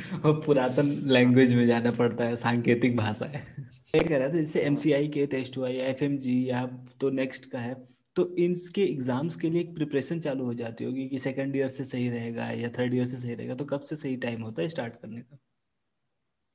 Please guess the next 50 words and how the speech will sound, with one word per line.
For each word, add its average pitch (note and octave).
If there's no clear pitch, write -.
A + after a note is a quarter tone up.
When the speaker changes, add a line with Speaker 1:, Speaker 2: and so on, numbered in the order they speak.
Speaker 2:
नहीं, D#3
वैसे D3
तो E3
मतलब D#3
ये D3+
क्या D3+
बोलूँ D3
मैं, D3
कब C#3+
से D#3
सही D3
टाइम C3
होता B2+
है, B2
टाइम D3
ही E3
टाइम D3
है। D#3
अपन D3+
वैसे E3+
मतलब D#3
अगर D#3
किसी E3+
को F3
सही D#3
में E3
स्टार्ट D#3
करनी D#3
है, C#3+
तो D#3
फर्स्ट D3
ईयर C#3+
से D3
स्टार्ट C3+
कर B2
दे, B2+
अपने D#3
बेसिक C#3+
से C#3+
चालू C3+
करे, C3+
थोड़ा D3+
थोड़ा D3
भी D3+
पढ़ेगा C3+
तो D#3
वो D3+
क्लियर D3+
कर C3+
लेगा। B2